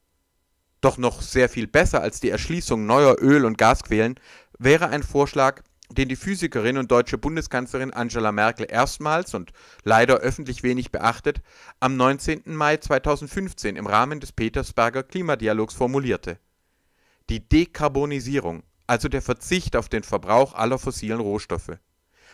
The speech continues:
Wörtlich sagte sie: „Die Wissenschaft gibt uns eine klare Handlungsempfehlung. Wir müssen in diesem Jahrhundert, im einundzwanzigsten Jahrhundert, die Dekarbonisierung schaffen,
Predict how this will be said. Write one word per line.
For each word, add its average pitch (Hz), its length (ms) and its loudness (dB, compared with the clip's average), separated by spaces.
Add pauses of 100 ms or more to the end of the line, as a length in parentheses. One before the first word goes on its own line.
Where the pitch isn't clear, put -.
(120)
Wörtlich 123 380 2
sagte 139 300 0
sie: 139 300 -8 (840)
„Die 175 120 -2
Wissenschaft 190 520 -4
gibt - 180 -8
uns 147 200 -8
eine 135 180 -6
klare 151 460 0
Handlungsempfehlung. 92 920 -8 (420)
Wir 123 180 0
müssen 165 260 -4
in 135 140 -6
diesem 190 300 -10
Jahrhundert, 147 520 -2
im 110 180 -10
einundzwanzigsten 120 760 -4
Jahrhundert, 117 400 -4 (300)
die 127 160 -6
Dekarbonisierung 123 840 -2
schaffen, 98 420 -4